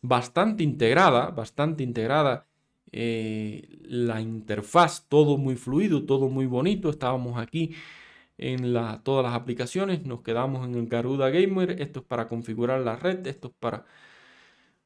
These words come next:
los utilitarios de Genome. Esto es algo nuevo de Genome, creo que es a partir de Genome cuarenta y tres, que te permite agrupar varias, eh, aplicaciones y tenerlas en una,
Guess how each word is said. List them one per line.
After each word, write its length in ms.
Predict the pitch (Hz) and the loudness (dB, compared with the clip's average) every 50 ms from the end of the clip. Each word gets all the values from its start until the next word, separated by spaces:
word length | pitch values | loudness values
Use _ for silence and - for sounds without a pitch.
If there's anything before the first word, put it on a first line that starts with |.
| _ _ | _ _
los 260 | - 135 123 120 120 | -8 -4 -2 -2 -2
utilitarios 680 | 127 123 120 123 123 120 120 120 139 143 147 147 143 143 | -4 -4 -2 -2 0 0 2 4 4 4 4 4 2 2
de 100 | 143 139 | 2 2
Genome. 440 | 143 147 156 180 185 185 180 - 185 | 2 4 4 4 4 4 2 0 0
Esto 240 | 165 156 151 151 156 | -4 -4 -2 -2 -4
es 120 | 151 - | -2 0
algo 240 | 170 165 175 160 151 | 0 0 2 2 2
nuevo 380 | 143 147 160 202 208 180 175 151 | 4 4 4 4 6 6 6 6
de 160 | 135 139 135 | 6 4 2
Genome, 560 | 135 135 127 131 156 180 185 180 170 156 143 | 2 -2 0 2 2 4 4 4 2 2 0
creo 260 | - - - 151 156 | -2 -4 -2 -2 -2
que 100 | 147 175 | -2 -2
es 140 | 160 - - | -4 -4 -2
a 160 | - 127 - | -4 -4 -2
partir 360 | - 117 117 - - 147 151 151 | -2 -4 -2 0 -2 -2 0 0
de 80 | 135 | 0
Genome 420 | 123 123 120 123 127 143 151 147 147 | 0 0 0 -2 0 0 0 -2 -2
cuarenta 460 | 147 127 123 120 123 123 117 113 107 | -2 -2 -2 0 -2 -2 -2 -4 -4
y 60 | 110 | -4
tres, 260 | 107 - - 208 214 | -4 -2 2 2 2
que 100 | 208 147 | 2 0
te 140 | 127 123 113 | 0 0 0
permite 480 | - 120 113 117 120 139 160 151 156 143 | 0 0 0 2 2 2 2 2 2 2
agrupar 440 | 127 123 123 120 - 139 143 143 | 2 0 -2 2 4 4 4 4
varias, 300 | 139 139 143 147 139 135 - _ _ _ _ | 6 4 4 4 2 -2 -6 _ _ _ _
eh, 320 | - - 123 120 113 117 - _ _ _ - - - - - - _ | -12 -8 -6 -6 -6 -8 -12 _ _ _ -20 -20 -20 -20 -20 -16 _
aplicaciones 1000 | - 143 120 120 127 120 113 - 113 110 - - 175 175 156 147 139 143 - - _ _ _ _ _ _ _ - | -4 -4 -4 -2 -2 -4 -2 -2 -4 -2 2 4 6 6 6 6 2 0 -6 -14 _ _ _ _ _ _ _ -4
y 180 | 143 151 165 165 | -2 -2 -2 -2
tenerlas 680 | 156 147 127 127 127 135 139 139 135 131 127 - - - | 0 0 2 2 2 2 2 2 0 0 -2 -4 -10 -10
en 320 | - 123 117 123 127 135 | -6 -2 -2 0 0 0
una, 300 | 139 135 131 131 127 - | 0 0 -2 -2 -4 -6